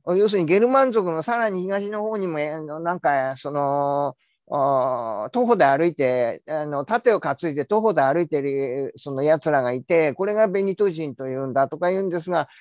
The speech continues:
こんな遠くに三、三箇所に分類、あの、分かれてるのが <laughs> 同じ民族であるわけがないわけですね。だからこれは結局、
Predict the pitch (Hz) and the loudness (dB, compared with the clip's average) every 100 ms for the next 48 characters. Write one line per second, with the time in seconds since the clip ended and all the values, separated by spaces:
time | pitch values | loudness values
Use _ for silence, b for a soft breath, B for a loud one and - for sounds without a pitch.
0 | B 202 190 - 160 277 302 320 320 311 | B -20 -10 0 4 6 4 4 4 4
1 | 302 302 302 294 240 247 247 247 220 254 | 4 0 0 -2 0 0 -2 -4 -6 -4
2 | 269 302 294 254 202 165 202 208 214 208 | -2 0 0 -2 -2 -4 -4 -4 -2 -4
3 | - 180 185 180 180 180 185 233 208 196 | -6 -8 -4 0 2 2 2 0 0 -2
4 | 151 143 143 139 - - - 165 240 247 | -4 -4 -8 -10 -12 -16 0 2 4 2
5 | 285 294 269 220 139 135 247 262 151 233 | 0 0 0 0 0 0 0 2 2 2
6 | 269 160 107 113 208 226 113 92 - 190 | -2 -4 -6 -6 -4 -4 -6 -12 -14 -8
7 | 262 240 240 208 170 247 277 262 - 196 | -6 -2 0 2 0 2 2 2 -2 -6
8 | 247 254 | -4 -6